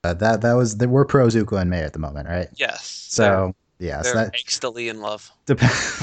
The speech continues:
Speaker 1: this could have been bad if th-, if this took place, uh, at a different point in the series. Okay, so here we go. The first challenge.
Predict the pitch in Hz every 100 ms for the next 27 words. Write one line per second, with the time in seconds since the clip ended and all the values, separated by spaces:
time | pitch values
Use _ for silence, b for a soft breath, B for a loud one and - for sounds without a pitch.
0 | 226 175 175 208 165 147 120 107 92 95
1 | - 113 110 110 98 104 110 - 104 90
2 | - 85 80 80 80 - 95 87 90 95
3 | - 87 90 76 78 - - 92 107 -
4 | - B B B B B - 120 113 110
5 | 123 104 95 92 104 104 - 98 90 90
6 | 90 -